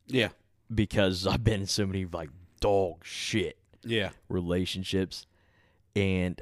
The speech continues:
Speaker 2: it's weird because it's like, I haven't been in, in a relationship since I was, like, twenty,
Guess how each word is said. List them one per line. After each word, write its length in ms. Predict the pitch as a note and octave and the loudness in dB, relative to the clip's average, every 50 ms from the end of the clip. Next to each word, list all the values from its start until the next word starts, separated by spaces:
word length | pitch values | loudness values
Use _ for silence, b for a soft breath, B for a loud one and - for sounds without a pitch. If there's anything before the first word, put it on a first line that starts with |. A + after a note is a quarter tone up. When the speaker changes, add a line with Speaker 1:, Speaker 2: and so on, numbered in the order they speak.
| - - | -10 -6
Speaker 2:
it's 200 | - - - - | -6 -4 -4 -2
weird 240 | - G#2+ C3 C#3+ C#3+ | 0 2 0 2 0
because 260 | A2 G2+ G2 G#2 G2 | -4 -4 -6 -6 -6
it's 200 | F#2+ F#2 - - | -6 -6 -6 -4
like, 200 | - F2+ F2 - - | -6 -6 -8 -4 0
I 100 | G2+ A2 | 2 2
haven't 260 | A2+ B2+ B2+ A2 G2+ | 2 2 0 0 0
been 180 | G2 G2 F#2+ F2 | 0 0 -2 0
in, 360 | - F2+ F#2+ F#2 F#2 F2+ - - - - _ _ - _ _ - | -2 -4 -2 -2 -2 -4 -6 -10 -14 -20 _ _ -20 _ _ -6
in 80 | F#2+ G2 | -4 -2
a 40 | |
relationship 640 | F#2+ F#2 F#2 F2+ F2+ F#2 - - F2 - - D#2+ D2 | -2 -2 -2 -2 -2 -2 -4 -4 -6 -4 -4 -4 -6
since 260 | - - F2+ E2+ - - | -6 -8 -8 -8 -8 -6
I 160 | - F2 E2+ | -6 -4 -4
was, 300 | E2 D#2 D#2+ D#2+ E2 E2 | -4 -4 -4 -4 -4 -6
like, 520 | D#2+ D2+ D2 D2 C#2 - _ - - - - _ _ _ _ _ _ _ _ _ _ _ _ _ _ _ _ _ _ - | -8 -8 -8 -8 -10 -12 _ -20 -20 -20 -20 _ _ _ _ _ _ _ _ _ _ _ _ _ _ _ _ _ _ -12
twenty, 1500 | - - - - F2 E2+ E2+ E2+ F2 E2+ E2+ F2 F2 F2 F2 E2+ E2+ E2+ F2 F2 F2 F2 F2 F2 F2 F2 F2 F2 E2+ E2 | -12 -12 -8 -6 -6 -4 -2 -2 -2 -4 -4 -4 -4 -4 -4 -4 -4 -4 -4 -4 -2 -4 -4 -4 -4 -4 -4 -6 -8 -10